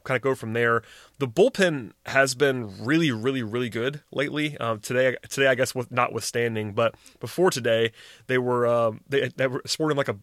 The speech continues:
I think it was point six four E R A during the, uh, eight-game winning streak, and basically everyone that had been struggling before has now been very good for a while. Obviously, there's, that's just some normal, normalization of what was going on before that, but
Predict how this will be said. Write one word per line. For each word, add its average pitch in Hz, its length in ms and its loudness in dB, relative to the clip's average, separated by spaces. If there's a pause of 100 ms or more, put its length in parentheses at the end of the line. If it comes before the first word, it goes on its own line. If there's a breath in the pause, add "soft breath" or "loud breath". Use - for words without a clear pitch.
I 120 60 -6
think 143 120 -4
it 151 40 -4
was 123 100 0
point - 360 -4
six - 300 -2
four 123 260 -2
E 127 100 -2
R 113 220 2
A 123 160 2 (100)
during 117 300 -2
the, 113 260 -4
uh, 113 140 2 (380 soft breath)
eight-game 127 280 0
winning 120 200 -2
streak, 127 400 -4 (260 soft breath)
and 117 160 0
basically 139 480 2
everyone 165 380 4
that 135 80 4
had 131 120 2
been 117 120 -4
struggling 127 400 -2
before 117 400 -2
has 113 180 -4
now 113 160 2
been 113 220 -4
very 110 240 -4
good 110 200 -4
for 120 160 -4
a 107 80 0
while. 113 400 2 (300 loud breath)
Obviously, 127 380 0
there's, 120 200 0
that's 135 180 0
just - 140 0
some 117 120 -4
normal, 120 440 0
normalization 123 760 0
of 113 100 -4
what 120 120 -4
was 110 120 -4
going 113 200 -4
on 110 120 0
before 120 300 -2
that, 113 280 0
but 113 180 2